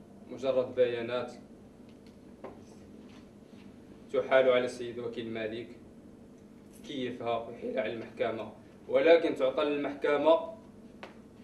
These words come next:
والنيابة العامة جميع الصلاحيات وجميع، آه، المواد اللوجستيكية باش تقدر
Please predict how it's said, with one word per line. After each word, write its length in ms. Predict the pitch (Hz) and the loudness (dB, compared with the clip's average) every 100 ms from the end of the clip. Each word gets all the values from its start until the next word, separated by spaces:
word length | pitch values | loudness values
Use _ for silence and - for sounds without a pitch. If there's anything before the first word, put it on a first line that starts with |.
| - | -8
والنيابة 540 | 131 139 139 143 139 135 | -6 -2 2 2 4 4
العامة 680 | 131 139 139 147 160 - - - - - - | 4 2 2 4 4 2 -8 -20 -20 -20 -14
جميع 600 | 127 139 165 160 185 190 139 | -4 4 6 8 8 8 6
الصلاحيات 840 | - 147 143 147 131 123 117 - - - - | 0 -2 0 0 -2 -4 -6 -6 -12 -20 -8
وجميع، 720 | 135 143 170 170 202 220 214 - - - - - - - - - - | -2 6 6 8 6 8 6 4 -4 -16 -20 -20 -20 -20 -20 -20 -8
آه، 340 | 147 147 156 151 | 0 0 0 -4
المواد 440 | 151 160 156 175 | -2 4 10 10
اللوجستيكية 960 | 165 156 147 143 - 160 160 165 190 - - - - | 8 2 -4 -6 -4 -4 0 2 2 -2 -12 -10 4
باش 240 | 170 - | 4 4
تقدر 520 | 175 - 160 233 - | -6 0 6 6 6